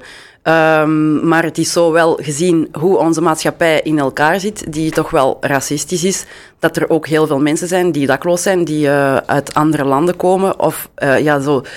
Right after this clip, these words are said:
de typische uitgesloten categorieën, zoals de Roma of mensen die uit Afrikaanse landen komen. Dus, eh, ja, dat is, je ziet een weerspiegeling eigenlijk van, van onze maatschappij.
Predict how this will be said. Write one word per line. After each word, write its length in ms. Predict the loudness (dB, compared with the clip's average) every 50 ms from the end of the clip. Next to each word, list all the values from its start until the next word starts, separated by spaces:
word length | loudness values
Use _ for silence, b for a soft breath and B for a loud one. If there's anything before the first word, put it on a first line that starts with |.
| B B B B B
de 100 | -8 -6
typische 400 | -4 -4 -4 -2 -2 0 0 2
uitgesloten 720 | 2 2 0 0 -4 -6 -6 -2 0 0 0 2 2 2 2 2 2 2 2 2 2 2 2 2 2 2 2 2 2 2 2 0
categorieën, 680 | 0 -2 -2 0 -2 -2 0 0 0 0 0 2 2 0
zoals 420 | 0 0 0 2 2 0 0 -2 -2
de 300 | -2 0 2 2 2 2
Roma 480 | 0 2 2 2 2 2 2 0 -2 -2 B B B B B B
of 200 | -4 -4 -2 0
mensen 380 | 0 0 0 0 -2 -2 -2
die 260 | -2 -2 -2 0 2 2
uit 220 | 2 0 0 0
Afrikaanse 580 | -2 -2 -2 -4 -2 0 0 0 0 0 -2 0
landen 280 | 0 2 2 0 0
komen. 380 | 0 0 0 0 2 0 -2 -4 B B B B B B B
Dus, 260 | -6 -4 -4 -2 0
eh, 280 | 0 2 2 2 2 2
ja, 220 | 2 2 0 0 -2
dat 180 | -6 -8 -6
is, 240 | -6 -6 -6 -8 -8 -8
je 120 | -6 -4 -2
ziet 240 | -2 -2 -2 -2
een 120 | -2 0 0
weerspiegeling 580 | 0 0 -2 -2 -4 -4 -2 -2 0 0 0
eigenlijk 380 | 0 0 0 -2 -2 -2 -2 -2
van, 220 | 0 0 0 0 0
van 140 | 0 0 0
onze 200 | 0 0 0 -2
maatschappij. 580 | -2 -2 -2 -2 -4 -6 -6 -2 -2 -2 -2